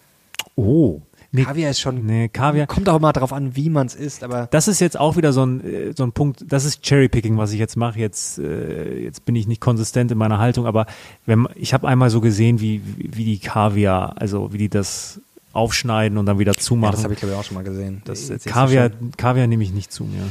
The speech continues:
Speaker 2: Äh,
Speaker 1: Geil.
Speaker 2: du, du hast aber schon mal, glaub
Speaker 1: Ja,
Speaker 2: ich.
Speaker 1: aber
Speaker 2: Da
Speaker 1: nee.
Speaker 2: war ich, glaub ich, sogar dabei.
Speaker 1: Ja, aber
Speaker 2: Ja,
Speaker 1: das
Speaker 2: hier die Legende. Nee, ich muss sagen, ich,
Speaker 1: Äh,
Speaker 2: ich,
Speaker 1: nee.
Speaker 2: das ist was, das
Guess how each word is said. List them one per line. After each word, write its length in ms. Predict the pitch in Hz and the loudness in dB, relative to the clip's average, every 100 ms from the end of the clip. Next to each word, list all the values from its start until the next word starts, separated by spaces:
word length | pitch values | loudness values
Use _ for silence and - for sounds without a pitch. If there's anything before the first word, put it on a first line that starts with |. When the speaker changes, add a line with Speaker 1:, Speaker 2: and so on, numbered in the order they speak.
| 92 - - - - - _ _ _ _ _ - _ _ _ _ - | -10 -16 -20 -20 -20 -20 _ _ _ _ _ -20 _ _ _ _ 0
Speaker 2:
Äh, 40 | |
Speaker 1:
Geil. 160 | 117 139 160 | 2 2 0
Speaker 2:
du, 60 | - | -4
du 340 | 120 107 98 | -2 2 0
hast 200 | 110 - | 0 -4
aber 160 | 160 113 | -4 -4
schon 160 | - 98 | -6 -10
mal, 120 | 95 | -4
glaub 140 | 101 | 0
Speaker 1:
Ja, 300 | 127 127 123 | 4 4 4
Speaker 2:
ich. 40 | 107 | 0
Speaker 1:
aber 220 | 113 113 | -2 -4
Speaker 2:
Da 60 | 104 | -4
Speaker 1:
nee. 280 | 120 110 113 | -6 -2 2
Speaker 2:
war 100 | 147 | 2
ich, 60 | |
glaub 140 | - 135 | 2 0
ich, 80 | 127 | 0
sogar 200 | 127 123 | -2 -2
dabei. 380 | 113 131 143 127 | -2 -2 0 2
Speaker 1:
Ja, 120 | 120 | 4
aber 540 | 147 139 131 120 120 | 6 6 4 2 0
Speaker 2:
Ja, 120 | 127 | 0
Speaker 1:
das 80 | 127 | 0
Speaker 2:
hier 180 | 131 127 | 2 2
die 100 | 123 | 0
Legende. 400 | 117 117 117 123 - - | -2 -2 -4 -6 -10 -4
Nee, 140 | 139 160 | 0 2
ich 80 | 139 | 4
muss 100 | 131 | 4
sagen, 240 | 139 143 | 4 2
ich, 240 | - - - | -6 -8 -10
Speaker 1:
Äh, 120 | - | -10
Speaker 2:
ich, 180 | - - | -8 -8
Speaker 1:
nee. 560 | 160 - 80 - 123 - | -6 -6 -6 -8 -10 -8
Speaker 2:
das 220 | - 120 | -4 -4
ist 140 | 147 - | -2 2
was, 220 | 127 - | 0 0
das 360 | 120 - - | -4 -4 -8